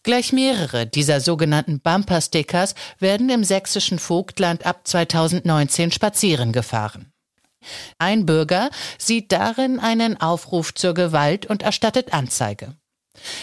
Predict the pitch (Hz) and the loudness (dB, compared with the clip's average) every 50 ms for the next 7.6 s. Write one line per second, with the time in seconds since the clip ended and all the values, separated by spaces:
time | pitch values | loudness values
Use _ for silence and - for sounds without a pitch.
0 | - - - - 190 202 202 - - - 226 240 247 - 254 240 240 220 220 208 | -16 -12 -4 -2 0 2 2 0 2 0 0 0 0 -2 -2 -2 0 2 2 0
1 | 202 - - 220 - - - - 190 180 175 - 220 226 226 226 - - 240 196 | 0 0 -2 -2 -2 -4 -4 -2 -2 -2 0 0 0 0 0 -2 -4 -2 0 0
2 | 156 147 - - - _ - - _ _ - 147 156 - - 190 185 190 185 - | 0 0 -2 -8 -14 _ -20 -20 _ _ -6 -6 -4 0 0 0 0 0 0 -2
3 | - 175 160 175 165 160 123 139 123 - 160 160 160 - 202 233 262 269 - - | -2 0 2 0 0 2 0 -2 2 2 0 0 0 -2 -2 0 0 -2 -2 -6
4 | _ - - - - - _ - 202 190 - - - 233 254 240 262 269 247 - | _ -16 -20 -20 -20 -14 _ -2 0 0 0 0 0 0 0 2 2 0 2 2
5 | 175 160 175 190 - - 220 214 220 220 220 220 214 - - - 165 143 143 127 | 0 2 2 0 0 0 0 0 2 2 0 0 0 0 0 0 2 2 2 2
6 | 147 135 127 - - 156 147 143 - - 156 131 165 175 196 196 - 196 180 175 | 0 0 0 0 0 0 2 2 2 0 0 0 0 0 -2 0 0 0 0 0
7 | - - 170 165 175 175 151 135 131 127 - | 2 2 2 2 2 0 0 -2 -2 -2 0